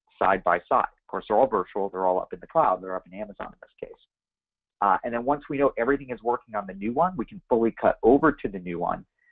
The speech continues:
uh, and then we, uh, no longer need to use the old one. Of course, we can revert to it if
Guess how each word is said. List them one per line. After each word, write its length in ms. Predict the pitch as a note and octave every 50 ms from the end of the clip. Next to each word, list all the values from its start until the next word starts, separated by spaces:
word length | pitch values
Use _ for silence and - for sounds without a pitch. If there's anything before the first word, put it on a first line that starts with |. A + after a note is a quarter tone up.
| _ _ -
uh, 200 | F#2+ F#2+ F#2+ F#2+ -
and 160 | - A2 G#2
then 240 | A2 A2+ A2 G#2+ A2
we, 320 | A2 A2+ A2+ A2 A2 G#2+ - -
uh, 300 | G#2+ G#2+ G#2 G2+ G2+ G2 G2+
no 120 | A2+ A2+
longer 260 | A2 A2 A2 G2+ G2+ G2
need 180 | G2+ G#2 F#2+
to 60 | G2
use 200 | G2 G2 F#2+ F#2+ -
the 80 | F#2+
old 200 | F#2 F#2 F#2 F#2 -
one. 120 | - -
Of 280 | - _ _ _ _ -
course, 200 | - F3 E3+ -
we 80 | F3 E3
can 120 | - D3+
revert 380 | C3 B2+ A2+ A2 C3+ E3 - _
to 160 | - A2+ G#2
it 100 | G#2 F#2+
if 80 | G#2